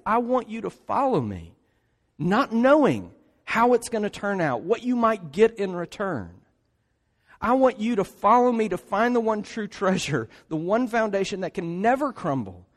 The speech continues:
beneath your feet. Reputation, bank accounts, right? Relationships, they're constantly fluctuating in their li-, in your lives and in mine. Even though you have come to see them as non-negotiables,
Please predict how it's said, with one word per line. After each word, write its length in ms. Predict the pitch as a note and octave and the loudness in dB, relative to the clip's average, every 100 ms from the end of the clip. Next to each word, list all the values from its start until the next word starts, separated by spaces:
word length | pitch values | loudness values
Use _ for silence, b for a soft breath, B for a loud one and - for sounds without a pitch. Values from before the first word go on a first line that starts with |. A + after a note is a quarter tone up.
| _ | _
beneath 420 | D#3 E3+ D#3+ D3 - | -2 0 2 0 -2
your 140 | C3+ | -4
feet. 480 | - D#3+ G#2 F2 _ _ _ _ _ _ _ _ _ | -6 -8 -8 -10 _ _ _ _ _ _ _ _ _
Reputation, 1000 | D#3+ G#3 A3+ A#3 A#3 A3+ A3 A3 G#3+ G#3 - _ _ _ | 2 2 2 -4 2 2 0 -6 -8 -10 -14 _ _ _
bank 320 | C#3+ D#3 F#3+ G3 | -6 -2 -2 -2
accounts, 640 | F#3+ G#3 G3+ G3 - - | -2 0 -2 -2 -6 -6
right? 300 | F#3+ F#3+ F3+ | -2 -2 -4
Relationships, 800 | C#3+ C#3 E3 F#3 G3+ F#3 G3 - - | -4 0 2 0 -4 -8 -8 -8 -8
they're 140 | D3 | -8
constantly 640 | C#3 - F3 - E3+ D#3 D3 | -8 -6 -6 -6 -10 -8 -8
fluctuating 800 | B2+ D3+ B2+ - A2 G2+ G2 G2 | -8 -8 -10 -10 -4 -4 -4 -10
in 100 | G2 | -10
their 140 | G2+ | -10
li-, 120 | G2 G2+ - | -10 -12 -10
in 160 | A2+ | -10
your 120 | A#2 | -6
lives 460 | A2 G#2 F2+ F2 - - | -6 -6 -8 -12 -18 -14
and 100 | A2+ | -10
in 120 | G#2+ | -8
mine. 400 | G#2+ G2+ F2 F#2 _ _ _ b b b | -6 -6 -8 -14 _ _ _ b b b
Even 240 | - G#3 A#3+ | -4 0 4
though 60 | A3+ | 4
you 220 | G#3 A#3 | 6 4
have 180 | F#3 - | 4 0
come 300 | A3+ B3 A#3+ | 2 2 2
to 60 | |
see 260 | A3 B3+ A#3+ | 0 -2 0
them 160 | A#3 | 0
as 120 | F3+ F3 | 0 -2
non-negotiables, 840 | F#3+ G#3 G#3 G3 G#3 G3+ G#3 F#3+ | 0 2 0 0 -2 -2 -6 -6